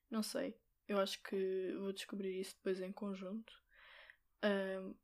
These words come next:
com quem me ouvir e com quem der feedback e, e pronto, são coisas que, que eventualmente se vai descobrindo. Ah,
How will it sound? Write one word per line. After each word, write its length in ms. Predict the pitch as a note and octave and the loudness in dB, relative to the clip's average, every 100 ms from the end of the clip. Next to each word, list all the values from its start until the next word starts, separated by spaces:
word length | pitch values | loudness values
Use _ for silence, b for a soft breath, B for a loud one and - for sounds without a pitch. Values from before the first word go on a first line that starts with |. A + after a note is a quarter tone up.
| _ _ - | _ _ -4
com 240 | G3 F#3+ | -2 -2
quem 220 | G3+ G3 | 0 0
me 180 | F#3+ F#3 | 0 2
ouvir 380 | F3+ F3+ E3+ G3+ | 2 2 0 0
e 100 | G3 | -4
com 240 | - F3+ | -4 -6
quem 480 | F#3+ F#3 F3+ F3 F#3 - | -4 -4 -4 -6 -8 4
der 180 | F3 F3 | 4 6
feedback 640 | - F3 - D#3+ F#3+ - - - - _ - | 2 0 4 4 4 2 -10 -16 -18 _ -6
e, 640 | F3+ F3 F3 - - - - | -4 -2 -2 0 -2 -4 -6
e 140 | G3+ | -6
pronto, 380 | G3 - F3 F#3 | -6 -6 -6 -6
são 220 | - G3 | -6 -4
coisas 380 | F3+ F#3 F#3+ G3 | -2 -2 -2 -6
que, 380 | - - F#3+ F#3+ G3 G3+ G#3 _ _ _ _ _ _ _ - - | -4 0 0 0 -2 -4 -8 _ _ _ _ _ _ _ -14 2
que 100 | A3+ | 4
eventualmente 580 | G3+ G3+ G#3 F#3+ G3 G3+ | 4 2 0 0 0 0
se 160 | - | 2
vai 200 | C4 C4 | 4 4
descobrindo. 840 | G#3+ - G#3+ G3 F#3+ F#3+ F#3+ G3 B B B B B - | 2 0 0 0 0 2 2 2 B B B B B 0
Ah, 840 | A3+ G#3+ G#3+ G#3 G3+ G#3 G#3 G#3 | 2 2 2 0 -2 -2 -4 -6